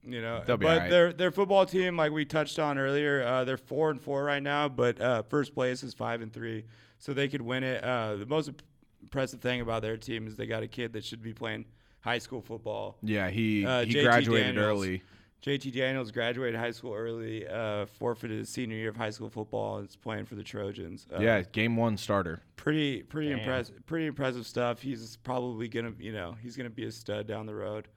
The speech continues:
Speaker 2: Hopefully.
Speaker 1: Um, and then, you know, my favorite team, I gotta, I gotta shout out my favorite memory of U S C is
Speaker 2: Oh.
Speaker 1: what I always think of is the, uh,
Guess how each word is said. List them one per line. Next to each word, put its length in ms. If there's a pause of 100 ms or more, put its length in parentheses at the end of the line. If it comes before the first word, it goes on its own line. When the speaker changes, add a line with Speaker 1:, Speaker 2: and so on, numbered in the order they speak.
(140)
Speaker 2:
Hopefully. 380
Speaker 1:
Um, 420 (440)
and 120
then, 220
you 140
know, 320
my 160
favorite 380
team, 360
I 120
gotta, 320
I 40
gotta 140
shout 220
out 100
my 120
favorite 340
memory 420
of 100
U 180
S 100
C 460
is 100
Speaker 2:
Oh. 140
Speaker 1:
what 80
I 80
always 280
think 260
of 200
is 240
the, 300
uh, 220